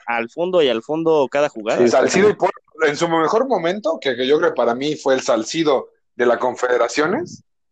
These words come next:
Speaker 2: Ajá.
Speaker 3: ese Salcido jugaba de no mames, tanto que le hizo que se fuera a Europa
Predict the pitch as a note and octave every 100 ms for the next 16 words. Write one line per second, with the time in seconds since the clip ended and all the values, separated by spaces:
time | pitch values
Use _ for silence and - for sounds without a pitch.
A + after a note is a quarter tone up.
0 | - - B2+ A2+ A#2+ F#3+ - _ _ -
1 | D#3 D3+ D#3+ C3+ - D3 - A2+ B2 A#2
2 | A2+ - A#2 A2+ A#2+ B2 B2 F3 F4+ -
3 | _ _ _ _ - D3+ E3+ D3 C#3 D3
4 | D3 A#2 A2+ D3 C#3+ C#3+ D3 C#3 D3